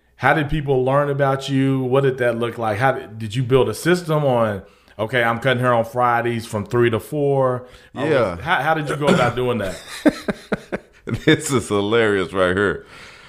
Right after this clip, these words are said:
Speaker 2: So, uh, I was cutting all the kids in my, like,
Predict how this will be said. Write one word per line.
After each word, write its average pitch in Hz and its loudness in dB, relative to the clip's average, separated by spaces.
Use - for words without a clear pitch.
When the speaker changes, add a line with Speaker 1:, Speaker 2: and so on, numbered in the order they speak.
Speaker 2:
So, 110 -2
uh, 98 0
I 101 8
was 107 2
cutting 135 2
all 123 2
the 113 -2
kids 143 -2
in 120 0
my, 101 0
like, 110 0